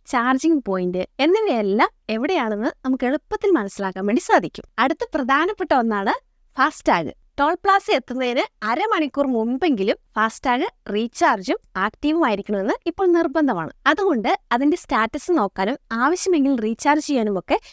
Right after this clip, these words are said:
ഇതിൽ ഓപ്ഷൻ ഉണ്ട്. അടുത്തത് നിയറസ്റ്റ് ആയി വരുന്ന ടോൾ പ്ലാസ ഏതാണെന്ന് മനസ്സിലാക്കാനും പറ്റും. അതുപോലെ നമ്മുടെ ഹൈവേ ഏതാണെന്നും ഹൈവേ എമർജൻസി ഫോൺ നമ്പർ ഏതാണെന്നും മനസ്സിലാക്കാം. പിന്നെ പ്രധാനപ്പെട്ട ഒരു ഓപ്ഷനാണ്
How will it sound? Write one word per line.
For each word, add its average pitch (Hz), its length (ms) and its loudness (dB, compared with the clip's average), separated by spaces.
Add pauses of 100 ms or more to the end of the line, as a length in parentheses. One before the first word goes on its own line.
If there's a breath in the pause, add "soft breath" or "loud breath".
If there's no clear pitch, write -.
(100)
ഇതിൽ 440 160 2
ഓപ്ഷൻ 247 380 0
ഉണ്ട്. 147 160 -8 (100)
അടുത്തത് 302 480 0 (140)
നിയറസ്റ്റ് 320 500 0
ആയി 339 100 4
വരുന്ന 226 380 0 (180)
ടോൾ 226 180 2
പ്ലാസ 285 360 -2
ഏതാണെന്ന് 226 680 -2
മനസ്സിലാക്കാനും 285 600 0
പറ്റും. - 260 -8 (120)
അതുപോലെ 254 540 0 (120)
നമ്മുടെ 302 280 0
ഹൈവേ 247 360 2
ഏതാണെന്നും 208 580 -2 (160)
ഹൈവേ 240 300 0
എമർജൻസി 262 640 -2
ഫോൺ 226 300 -4
നമ്പർ 254 320 -2 (100)
ഏതാണെന്നും 226 580 -2
മനസ്സിലാക്കാം. 440 540 -2
പിന്നെ 359 300 2 (200)
പ്രധാനപ്പെട്ട 370 680 0
ഒരു 254 160 0
ഓപ്ഷനാണ് 220 540 -2